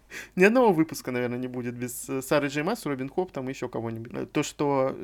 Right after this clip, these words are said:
ты смотришь сначала с одной стороны, действительно, а потом всё переворачивается настолько, что тебе кажется вот это вот уже какой-то микроскопической проблемой.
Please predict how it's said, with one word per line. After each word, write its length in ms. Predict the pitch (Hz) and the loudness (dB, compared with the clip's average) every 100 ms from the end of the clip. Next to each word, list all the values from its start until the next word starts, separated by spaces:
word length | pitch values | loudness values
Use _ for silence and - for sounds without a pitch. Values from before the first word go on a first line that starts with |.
| - | -10
ты 100 | 151 | -8
смотришь 400 | - 160 156 135 | -2 -2 -2 -4
сначала 440 | - 139 - 147 131 | -6 -6 0 0 0
с 100 | 143 | -2
одной 280 | 135 180 | -2 -2
стороны, 440 | 233 - 151 139 127 | -2 -2 -2 0 -2
действительно, 560 | 127 - 147 135 135 123 | -4 -6 -6 -6 -4 0
а 20 | |
потом 220 | 131 156 | 0 0
всё 160 | 165 175 | -2 -2
переворачивается 800 | 156 143 147 147 151 143 - 143 | -2 0 0 0 -4 -10 -8 -10
настолько, 580 | 143 - 160 233 - | -10 -4 -2 -2 -4
что 200 | 139 - | -8 -6
тебе 140 | - 147 | -4 -2
кажется 440 | 160 139 - - | -2 -4 -8 -8
вот 140 | 139 156 | -6 -6
это 160 | - | -4
вот 120 | 147 | -4
уже 200 | 143 131 | -4 -8
какой-то 340 | - - 127 139 | -10 -12 -10 -8
микроскопической 840 | 135 143 - 147 - 139 - 139 | -8 -10 -10 -10 -10 -14 -14 -12
проблемой. 580 | 123 131 143 220 220 131 | -2 0 2 2 2 -2